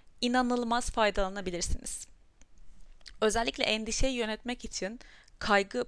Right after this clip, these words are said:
problemlerinde, kaygı bozukluğu yaşıyorsanız ki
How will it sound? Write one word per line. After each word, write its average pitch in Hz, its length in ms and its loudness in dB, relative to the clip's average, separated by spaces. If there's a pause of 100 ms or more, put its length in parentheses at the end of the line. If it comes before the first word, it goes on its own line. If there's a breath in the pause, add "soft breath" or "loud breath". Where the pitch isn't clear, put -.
problemlerinde, 180 800 0
kaygı 214 360 -2
bozukluğu 208 460 -2
yaşıyorsanız 208 640 -4
ki 220 200 -8